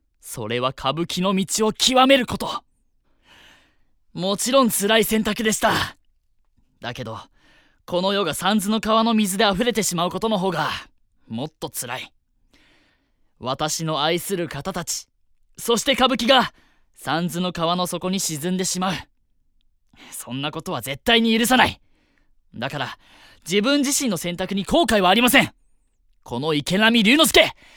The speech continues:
全身全霊をかけ、必ずや外道衆を倒してみせます。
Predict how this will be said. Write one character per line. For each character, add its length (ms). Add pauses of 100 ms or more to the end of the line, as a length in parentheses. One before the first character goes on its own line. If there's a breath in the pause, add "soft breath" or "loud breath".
(180 soft breath)
全 220
身 360
全 260
霊 180
を 80
か 120
け、 220 (400 soft breath)
必 100 (400)
ず 140
や 120
外 200
道 200
衆 220
を 40
倒 400
し 60
て 140
み 120
せ 120
ま 160
す。 160